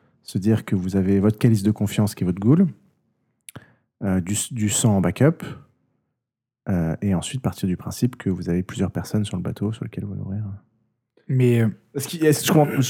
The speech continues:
Speaker 3: je me rends pas compte, t'as com-, combien il en faut ? Est-ce qu'il en faut une pour quatre, deux pour quatre, quatre pour quatre, plus ?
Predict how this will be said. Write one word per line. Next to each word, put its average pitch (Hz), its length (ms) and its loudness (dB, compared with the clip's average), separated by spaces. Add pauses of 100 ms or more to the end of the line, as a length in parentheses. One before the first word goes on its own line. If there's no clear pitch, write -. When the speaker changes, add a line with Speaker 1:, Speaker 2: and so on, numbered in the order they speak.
(140)
Speaker 3:
je 127 80 4
me 135 40 6
rends 135 100 6
pas 139 100 4
compte, 160 140 2
t'as 147 80 4
com-, 123 360 4
combien 127 180 4
il 123 100 6
en 117 80 6
faut ? 120 140 0
Est-ce 117 120 2
qu'il 120 120 4
en 117 60 4
faut 117 160 2
une 135 100 6
pour 139 160 2
quatre, 151 180 2
deux 139 100 4
pour 131 180 0
quatre, 139 200 2
quatre 143 200 0 (180)
pour 135 160 -2
quatre, - 500 0 (240)
plus ? - 460 0